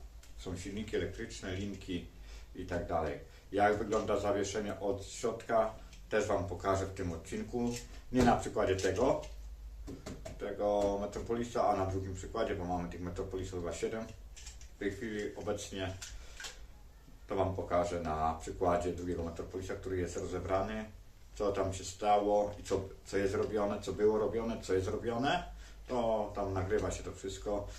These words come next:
ale jak będzie ukończony już finał, efekt końcowy będzie już osiągnięty,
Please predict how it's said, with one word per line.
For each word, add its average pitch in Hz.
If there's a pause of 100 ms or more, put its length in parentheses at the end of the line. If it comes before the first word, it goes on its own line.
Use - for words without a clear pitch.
(160)
ale 95
jak 90
będzie 95
ukończony 92
już 87 (460)
finał, 87 (540)
efekt 98
końcowy 92
będzie 85
już 80
osiągnięty, 92